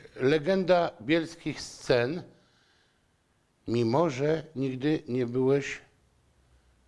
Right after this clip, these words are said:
muzykiem, wokalistą. Natomiast trudno powiedzieć, czy jesteś artystą w tym, co robisz. Ja może jeszcze słowo, jest twórca jazz klubu Piątawki w,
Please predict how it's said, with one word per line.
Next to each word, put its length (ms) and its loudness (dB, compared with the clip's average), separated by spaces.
muzykiem, 720 0
wokalistą. 920 -2
Natomiast 520 -6
trudno 320 -2
powiedzieć, 840 -2
czy 200 -4
jesteś 400 0
artystą 680 -6
w 60 -20
tym, 180 -4
co 200 0
robisz. 440 -2
Ja 100 4
może 240 4
jeszcze 300 2
słowo, 460 2
jest 360 -4
twórca 560 -2
jazz 200 0
klubu 280 0
Piątawki 680 0
w, 100 -8